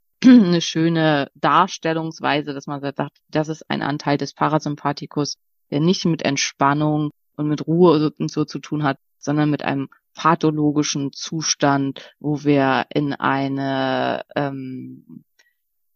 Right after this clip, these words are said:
Katharsis kommen, also wo wir halt, äh, uns quasi überhaupt nicht mehr bewegen können,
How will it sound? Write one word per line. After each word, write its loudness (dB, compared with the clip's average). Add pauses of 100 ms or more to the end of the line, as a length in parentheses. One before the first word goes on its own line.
Katharsis -2
kommen, -8
also -12
wo -16
wir -8
halt, -12
äh, -4
uns -10
quasi -2
überhaupt -4
nicht -6
mehr -2
bewegen -2
können, -6